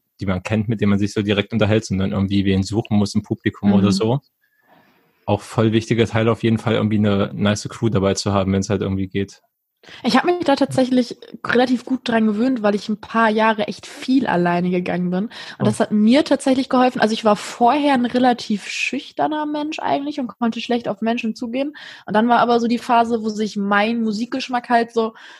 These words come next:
Speaker 2: von meinen Leuten entfernt hat und ich halt so war, okay, entweder du gehst jetzt alleine auf Konzerte oder du gehst gar nicht.
Speaker 1: Ja.
Speaker 2: Und dann bin ich halt viel alleine gegangen und das hat mir persönlich in meiner Entwicklung aber wirklich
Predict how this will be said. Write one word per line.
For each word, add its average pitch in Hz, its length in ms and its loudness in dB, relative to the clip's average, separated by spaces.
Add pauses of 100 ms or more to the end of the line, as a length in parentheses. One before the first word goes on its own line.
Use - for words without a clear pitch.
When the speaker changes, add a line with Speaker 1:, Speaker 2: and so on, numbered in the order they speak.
(140)
Speaker 2:
von 240 100 -2
meinen 233 200 2
Leuten 233 320 4
entfernt 233 440 -2
hat 294 160 -2
und 226 120 -6
ich 226 120 -6
halt 214 140 0
so 214 80 -8
war, 208 160 0
okay, 226 160 -4
entweder 214 300 0
du 208 40 -6
gehst 214 160 -4
jetzt 208 160 -2
alleine 190 380 2
auf 254 140 -2
Konzerte 262 540 0
oder 226 180 4
du 208 100 -4
gehst 196 260 -6
gar 185 240 2
nicht. 294 300 -2 (400)
Speaker 1:
Ja. 113 160 -6 (100)
Speaker 2:
Und 220 80 0
dann 220 380 2
bin 240 140 4
ich 320 120 2
halt - 160 2
viel 269 220 -2
alleine 208 380 0
gegangen 311 460 -2
und 240 100 -6
das 226 160 -2
hat - 140 0
mir 220 280 4
persönlich 240 640 0
in 254 80 0
meiner 220 240 0
Entwicklung 240 480 -2
aber 202 340 0
wirklich 262 320 -2